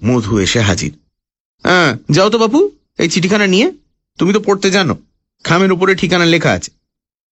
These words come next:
পারো তো দৌড়ে যাও, বড্ড জরুরি চিঠি।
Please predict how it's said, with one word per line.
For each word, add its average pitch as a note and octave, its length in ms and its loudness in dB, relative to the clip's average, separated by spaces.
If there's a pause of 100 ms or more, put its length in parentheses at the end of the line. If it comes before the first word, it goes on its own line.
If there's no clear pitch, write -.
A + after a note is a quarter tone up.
(220)
পারো E3 240 2
তো G#3 100 0
দৌড়ে G3 340 0
যাও, - 180 -4 (200)
বড্ড F#3 260 0
জরুরি D#3+ 320 0
চিঠি। G#2 260 -4